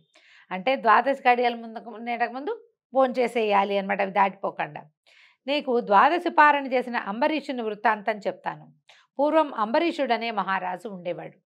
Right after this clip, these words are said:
ఈయన పరమ భక్తుడు. హరినామాన్ని వినడం, హరినామాన్ని తలుచుకోవటం అంటే ఆయనకి చాలా ఇష్టం. అయితే ఒకప్పుడు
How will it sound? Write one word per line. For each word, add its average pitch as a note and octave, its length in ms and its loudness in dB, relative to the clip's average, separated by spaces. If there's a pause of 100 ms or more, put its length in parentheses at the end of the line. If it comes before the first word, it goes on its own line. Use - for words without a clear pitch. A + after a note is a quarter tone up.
(440)
ఈయన A#3 240 0
పరమ G#3 440 2
భక్తుడు. F#3+ 520 -2 (160)
హరినామాన్ని G#3 680 -2
వినడం, F#3 440 -2 (400)
హరినామాన్ని C#4+ 640 2
తలుచుకోవటం G3 720 -4
అంటే F3 240 -2 (600)
ఆయనకి A#3+ 300 -2
చాలా G3 580 2
ఇష్టం. - 360 -2 (720)
అయితే B3 300 0
ఒకప్పుడు A3+ 540 2